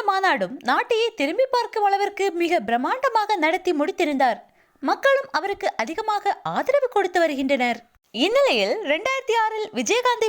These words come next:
போல ரெண்டாயிரத்தி இருபத்தி ஆறு தேர்தலில் விஜய் தாக்கத்தை ஏற்படுத்துவார் என டி டி வி தினகரன் அவர்கள் கூறியுள்ளார். அவர் பேசுகையில், திரு விஜய் அவர்களை பற்றி ஊடகவியலாளர்கள், பத்திரிகையாளர்கள், அரசியல் விமர்சகர்களுடைய கருத்துக்களை எல்லாம் ஊடகங்கள் வழியாக நான் கேட்டுக்கொண்டிருக்கிறேன்.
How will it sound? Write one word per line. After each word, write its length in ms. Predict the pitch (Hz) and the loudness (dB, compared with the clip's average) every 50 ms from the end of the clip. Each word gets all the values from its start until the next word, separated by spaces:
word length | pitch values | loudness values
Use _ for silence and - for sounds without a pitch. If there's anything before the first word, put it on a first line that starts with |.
| 427 | 0
போல 400 | 440 370 359 359 359 349 349 - - | 0 0 2 2 2 0 0 0 -2
ரெண்டாயிரத்தி 420 | 233 247 277 370 494 554 539 466 | -2 -2 0 0 0 0 2 0
இருபத்தி 340 | 415 427 415 453 440 440 415 | 0 2 0 0 0 2 2
ஆறு 180 | 415 415 403 | 2 2 2
தேர்தலில் 580 | - 339 320 349 359 370 285 233 208 240 359 403 | 0 0 0 2 2 0 0 0 0 -2 -4 -2
விஜய் 360 | 349 403 403 403 415 392 381 | 0 0 0 0 0 -2 -2
தாக்கத்தை 580 | - 285 254 285 277 523 539 - 523 440 392 440 | 0 0 -2 0 -2 -4 -2 -2 0 0 0 -2
ஏற்படுத்துவார் 600 | 427 427 - 403 392 392 392 381 359 294 233 - - | -2 -2 -2 -2 -2 0 0 2 2 2 0 -2 -2
என 200 | 233 294 302 302 | 0 0 0 0
டி 220 | 285 - 370 453 | 0 0 0 0
டி 180 | - - 494 453 | 2 2 2 2
வி 140 | 427 403 | 2 2
தினகரன் 440 | 285 330 302 359 381 427 427 392 330 262 | 2 2 2 2 2 2 2 2 2 0
அவர்கள் 300 | 247 226 202 208 240 415 - | 0 2 0 0 -2 0 0
கூறியுள்ளார். 640 | 427 381 330 294 277 254 247 233 226 220 220 220 220 - _ _ - | 2 2 2 2 2 2 2 2 2 2 0 -2 -4 -10 _ _ -6
அவர் 340 | 247 285 359 440 453 440 | -4 -2 -2 -2 -4 -4
பேசுகையில், 680 | - 427 440 508 494 - 523 381 294 233 190 175 214 392 480 - | -2 -2 -2 0 0 0 0 0 0 0 0 0 -2 -4 -6 -2
திரு 260 | - 415 440 415 427 370 | 0 2 2 2 0 0
விஜய் 280 | 302 269 311 - 508 554 | -2 -4 0 2 2 2
அவர்களை 300 | 554 539 508 480 480 466 | 2 2 2 2 2 2
பற்றி 440 | 453 453 427 359 - 392 403 - - | 2 0 0 0 0 0 0 0 -2
ஊடகவியலாளர்கள், 1120 | - 220 262 370 523 539 494 523 480 427 403 440 403 359 349 320 269 220 196 196 196 285 381 - | -2 0 0 2 2 2 0 0 0 0 0 2 2 2 0 0 -2 -2 -2 -2 -2 -2 -4 -2
பத்திரிகையாளர்கள், 960 | - 330 359 349 523 523 508 508 480 466 440 415 403 370 302 339 330 320 - - | -2 -2 0 0 -2 0 0 0 0 2 2 0 0 0 0 -2 -2 -2 -4 -6
அரசியல் 500 | - 190 208 - - - 508 480 440 415 | -6 -4 -4 -2 0 0 0 0 0 0
விமர்சகர்களுடைய 640 | 440 453 427 453 427 415 403 381 381 381 381 370 | 0 0 0 2 2 2 2 2 2 2 2 2
கருத்துக்களை 500 | - 285 277 320 - - 453 494 453 381 | 0 0 -2 0 0 0 0 0 0 2
எல்லாம் 380 | 330 262 220 196 196 262 - - - | 0 2 2 0 0 -2 -4 -6 -6
ஊடகங்கள் 560 | 240 247 330 466 523 494 508 480 453 453 392 | -2 0 0 2 2 0 0 0 0 0 2
வழியாக 380 | 381 370 359 370 359 349 359 | 2 2 4 2 2 2 2
நான் 240 | 330 285 320 440 - - | 0 0 -2 -2 -2 -2
கேட்டுக்கொண்டிருக்கிறேன். 960 | 294 302 392 - 480 - 403 339 294 302 285 269 - 262 262 262 247 - - | -2 0 0 0 -2 0 0 0 0 0 -2 -2 0 0 0 2 0 -2 -6